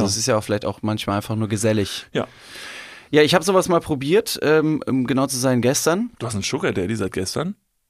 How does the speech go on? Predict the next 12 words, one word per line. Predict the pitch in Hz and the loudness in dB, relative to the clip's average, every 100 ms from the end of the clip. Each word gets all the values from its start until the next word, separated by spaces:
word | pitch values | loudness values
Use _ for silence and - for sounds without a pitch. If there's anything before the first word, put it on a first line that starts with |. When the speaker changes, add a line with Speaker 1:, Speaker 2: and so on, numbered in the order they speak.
| _ _ - | _ _ -8
Speaker 2:
Hast | - | -6
du | |
keinen? | - 110 147 143 - _ _ _ _ _ _ | -2 -2 -4 -8 -20 _ _ _ _ _ _
Speaker 1:
Mo-, | 104 95 - _ _ _ _ _ _ - | 0 0 -4 _ _ _ _ _ _ -8
doch, | 175 | -8
klar. | - 180 165 | -4 -6 -6
Speaker 2:
Find | - - 151 | -6 -4 0
my | 147 | 0
sugar | - 160 165 | 0 0 0
daddy | 143 139 | 0 -2
dot | 120 135 | -2 -6
com. | - - | -4 -2